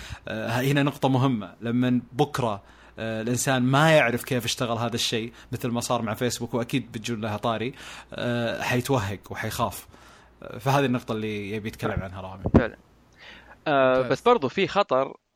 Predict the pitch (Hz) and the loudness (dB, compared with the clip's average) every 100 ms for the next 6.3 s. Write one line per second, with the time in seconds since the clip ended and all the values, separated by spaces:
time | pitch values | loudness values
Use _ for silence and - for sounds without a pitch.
0 | _ _ - - 165 214 185 131 151 147 | _ _ -8 0 2 4 2 2 0 0
1 | 170 139 156 - 139 147 202 139 131 170 | 0 2 0 -6 -8 -2 0 -2 -2 -2
2 | 143 147 156 151 147 - - _ _ _ | -2 -2 0 2 0 -2 -18 _ _ _
3 | _ _ _ 139 139 135 - _ _ - | _ _ _ 4 4 4 0 _ _ -10
4 | 175 247 226 233 254 180 139 - 160 110 | 2 2 2 2 2 2 -4 0 2 2
5 | 120 98 - _ _ _ _ _ _ - | 0 -4 -12 _ _ _ _ _ _ -8
6 | - 151 175 | -2 -2 -2